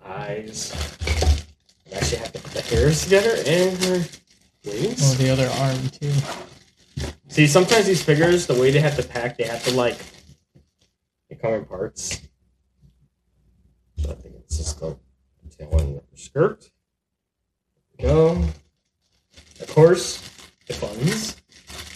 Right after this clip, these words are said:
Speaker 1: which is usually called Bunhead <laughs>
Speaker 2: Yeah.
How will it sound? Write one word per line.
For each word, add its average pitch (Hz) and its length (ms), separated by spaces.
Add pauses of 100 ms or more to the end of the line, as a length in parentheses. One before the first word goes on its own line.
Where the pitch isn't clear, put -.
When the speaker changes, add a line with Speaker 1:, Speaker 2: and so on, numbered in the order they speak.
(160)
Speaker 1:
which - 160
is 123 160
usually 131 260
called - 300
Bunhead 139 560
<laughs> 339 320
Speaker 2:
Yeah. 139 360